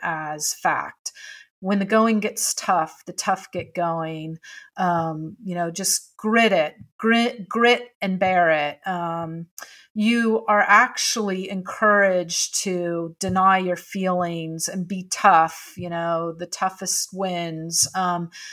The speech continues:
and actually vulnerability in the athletic realm is still stigmatized. You're seen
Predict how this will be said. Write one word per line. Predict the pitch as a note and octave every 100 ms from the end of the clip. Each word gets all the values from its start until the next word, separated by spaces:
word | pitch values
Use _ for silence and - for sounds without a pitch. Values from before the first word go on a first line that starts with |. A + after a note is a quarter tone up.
| - - _
and | G#3+ G#3 G3+ G3
actually | F#3 A#3+ - - E4+ D4
vulnerability | G3 G#3+ A3+ G#3 F3 G#3 B3 F#3+ F3 F3 F3+
in | F#3 F#3 F3
the | E3+
athletic | F3 E3+ - F#3 A3 A3+
realm | F3 E3+ E3 E3+
is | F3+ F#3
still | - - - B3+ D4+ A3+
stigmatized. | - - G#3+ A3 G3 - E3 E3 E3 E3+ - G3+
You're | F#3
seen | F#3+ - - G3+ F#3+ F#3